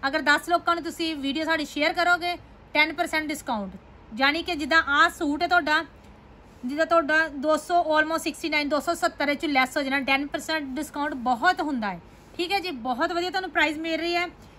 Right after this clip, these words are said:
ਇਹ prize, ਇਹ offer ਸਿਰਫ ਅੱਜ ਦੀ video ਲਈ ਹੈ। ਜਿੰਨਾ video 'ਚ ਅਸੀਂ ਕਹਿੰਦੇ ਹੁੰਦੇ ਹਾਂ, ਸਿਰਫ ਉਹਨਾਂ ਲਈ video 'ਚ ਉਹ offer ਹੁੰਦੀ ਹੈ, ਬਾਕੀ shipping extra ਰਹੇਗੀ ਸਾਰਿਆਂ ਲਈ। ਇਹਦੇ ਵਿੱਚ ਇੱਕ ਮੈਂ ਤੁਹਾਨੂੰ ਜਿੱਦਾਂ ਹੋਰ designing ਦਿਖਾਈ ਸੀ, ਕਿਉਂਕਿ ਬਹੁਤ ਜ਼ਿਆਦਾ demand ਆ ਰਹੀ ਹੈ ਇਹਨਾਂ ਚੀਜ਼ਾਂ ਦੀ, ਇਸ ਕਰਕੇ ਇਹਨਾਂ ਨੂੰ ਅਸੀਂ repeat ਕੀਤਾ।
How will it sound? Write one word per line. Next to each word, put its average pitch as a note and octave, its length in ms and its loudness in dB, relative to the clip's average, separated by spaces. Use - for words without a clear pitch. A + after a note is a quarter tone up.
ਇਹ D4+ 140 0
prize, D#4 400 2
ਇਹ E4 280 -2
offer E4 360 2
ਸਿਰਫ E4+ 220 -4
ਅੱਜ C4+ 120 0
ਦੀ D4+ 140 0
video C4+ 280 0
ਲਈ A3 220 -4
ਹੈ। G#3+ 60 -8
ਜਿੰਨਾ C#4+ 280 -2
video E4+ 280 -4
'ਚ F4 80 -6
ਅਸੀਂ E4+ 200 -6
ਕਹਿੰਦੇ D4+ 260 0
ਹੁੰਦੇ E4+ 140 -2
ਹਾਂ, E4+ 60 2
ਸਿਰਫ E4 220 -6
ਉਹਨਾਂ D4 260 0
ਲਈ E4+ 140 0
video D4+ 340 0
'ਚ D#4 120 -10
ਉਹ C#4+ 120 -2
offer C#4+ 320 0
ਹੁੰਦੀ D4+ 300 -4
ਹੈ, E4+ 80 -4
ਬਾਕੀ A3 260 4
shipping F4+ 400 -2
extra C#4 360 2
ਰਹੇਗੀ A#3+ 300 -4
ਸਾਰਿਆਂ G#3 320 -2
ਲਈ। F#3 140 -12
ਇਹਦੇ E4+ 180 -2
ਵਿੱਚ F#4+ 200 -4
ਇੱਕ F4 180 -4
ਮੈਂ F4 120 -2
ਤੁਹਾਨੂੰ F4+ 180 0
ਜਿੱਦਾਂ E4 200 2
ਹੋਰ D4+ 220 2
designing D#4 400 0
ਦਿਖਾਈ D#4 300 2
ਸੀ, D#4+ 140 -2
ਕਿਉਂਕਿ E4+ 300 -4
ਬਹੁਤ C#4 260 0
ਜ਼ਿਆਦਾ E4 180 2
demand C#4+ 400 0
ਆ C#4+ 120 6
ਰਹੀ D4 80 -2
ਹੈ D#4 40 -2
ਇਹਨਾਂ D#4 140 -4
ਚੀਜ਼ਾਂ C#4+ 300 -4
ਦੀ, D#4 100 -4
ਇਸ D#4 200 -10
ਕਰਕੇ D#4+ 220 -2
ਇਹਨਾਂ D#4+ 140 -2
ਨੂੰ E4 80 -6
ਅਸੀਂ F4 140 -6
repeat D#4 340 -4
ਕੀਤਾ। A3+ 320 -6